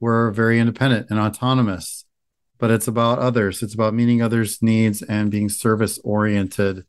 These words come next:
That really is where all the fulfillment comes in life. Beavers, you might have to just lower your standards slightly. In fact, let me check that.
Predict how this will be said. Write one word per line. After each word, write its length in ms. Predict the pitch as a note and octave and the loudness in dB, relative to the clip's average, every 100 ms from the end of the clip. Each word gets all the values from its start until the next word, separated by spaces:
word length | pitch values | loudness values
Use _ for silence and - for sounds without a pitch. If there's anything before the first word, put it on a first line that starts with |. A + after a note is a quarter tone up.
| _ _ _ - | _ _ _ -4
That 120 | A#2+ | -2
really 280 | C#3+ F3 C#3+ | 0 2 2
is 140 | A2 | 0
where 120 | A2+ A2 | 0 0
all 140 | G#2+ | 2
the 100 | G#2 | 0
fulfillment 580 | - G#2+ A#2 A2 G#2 - | -6 -2 2 2 2 -2
comes 360 | G#2+ G2+ F#2+ - | -2 -2 -4 -6
in 200 | G2 F#2+ | -4 -2
life. 480 | G2 F#2 - - _ _ _ _ _ _ _ - _ _ | -2 -2 -10 -20 _ _ _ _ _ _ _ -20 _ _
Beavers, 380 | D#3+ F3+ F3 E3+ | 0 2 2 0
you 100 | E3 | 0
might 140 | F3+ | 2
have 120 | G3 - | 2 0
to 100 | C#3 | -2
just 180 | A#2 | 0
lower 360 | A#2+ B2+ C#3+ C#3+ | 0 2 2 2
your 160 | C3+ B2 | 2 0
standards 600 | - B2 A#2 A2+ G#2+ - | -2 0 2 2 0 -2
slightly. 500 | - G#2+ G2+ F#2+ - _ | 0 2 2 -2 -8 _
In 160 | A#2+ B2 | -2 -2
fact, 260 | C3+ B2+ C3 | 0 0 2
let 100 | B2 | 0
me 60 | |
check 280 | - G#2 - | 0 -2 -2
that. 220 | F#2+ F2+ | -6 -6